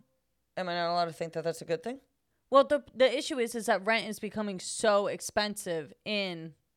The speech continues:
Speaker 2: West Hollywood.
Speaker 1: Mm-hmm.
Speaker 2: They want, I, what I heard reportedly was eighty K a month.
Speaker 1: Eighty K a month?
Speaker 2: Yeah, for rent.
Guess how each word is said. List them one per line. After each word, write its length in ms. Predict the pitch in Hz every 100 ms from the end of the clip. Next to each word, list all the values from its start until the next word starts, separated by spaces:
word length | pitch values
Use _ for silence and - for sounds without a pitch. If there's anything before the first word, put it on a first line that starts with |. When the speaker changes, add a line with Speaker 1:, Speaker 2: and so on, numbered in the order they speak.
| _ _ _ _ -
Speaker 2:
West 260 | 202 190 208
Hollywood. 600 | 196 208 180 135 123 - _ _ _ -
Speaker 1:
Mm-hmm. 180 | 143 92 _ _ _ _ _ -
Speaker 2:
They 80 | 220
want, 260 | 233 208 _ _ _ -
I, 220 | 226 226 -
what 180 | 202 226
I 140 | 208 196 -
heard 420 | 311 302 247 202 190
reportedly 720 | 202 - 254 220 185 180 175
was 220 | 185 - -
eighty 260 | 220 214 202
K 260 | - 190
a 60 | 170
month. 460 | 170 180 151 - - _ _ _ _ _ _ _ _ _ _ _ -
Speaker 1:
Eighty 200 | 220 277
K 220 | 196 202
a 80 | 170
month? 400 | 113 135 185 349 -
Speaker 2:
Yeah, 360 | 185 202 165 - _
for 260 | _ - 208
rent. 260 | 190 151